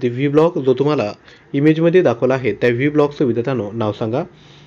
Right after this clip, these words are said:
व्ही ग्रूड, व्ही ब्लॉक, सिंगल लेवल, सिंगल ग्रूव्ह, व्ही ब्लॉक, डबल लेव्हल सिंगल ग्रूव्ह व्ही ब्लॉक की सिंगल लेव्हल डबल ग्रूव्ह व्ही ब्लॉक? त्यानंतर नेक्स्ट क्वेश्चन आहे, क्वेश्चन क्रमांक चार, जो एक्सने दर्शवलेला आहे हा जो पार्ट, याचं नाव सांगा.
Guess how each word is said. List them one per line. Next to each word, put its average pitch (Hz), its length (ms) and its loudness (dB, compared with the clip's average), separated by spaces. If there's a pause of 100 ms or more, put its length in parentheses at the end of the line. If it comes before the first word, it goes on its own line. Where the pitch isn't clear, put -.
(160)
व्ही 160 160 4
ग्रूड, 185 280 4
व्ही 143 220 0
ब्लॉक, 135 300 0
सिंगल 147 320 2
लेवल, 160 220 4
सिंगल 123 280 -2
ग्रूव्ह, 127 260 -2 (100)
व्ही 117 100 -2
ब्लॉक, 110 340 -2 (420)
डबल 135 280 4
लेव्हल 156 260 4
सिंगल 123 300 -2
ग्रूव्ह 120 280 -2
व्ही 143 140 -2
ब्लॉक 113 320 -2
की 117 80 -4
सिंगल 127 320 -2
लेव्हल 139 300 0
डबल 113 180 0
ग्रूव्ह 120 340 -4
व्ही 117 220 -4
ब्लॉक? 120 260 0 (760)
त्यानंतर 160 340 4
नेक्स्ट 127 240 0
क्वेश्चन 139 240 0
आहे, 143 180 -2
क्वेश्चन 123 260 -4
क्रमांक 110 320 -2
चार, 156 380 2 (440)
जो 190 380 4
एक्सने 165 380 2
दर्शवलेला 135 500 4
आहे 139 260 2
हा 113 220 -2
जो 123 160 0
पार्ट, 123 340 -2
याचं 110 200 -2
नाव 117 140 -2
सांगा. 123 320 -4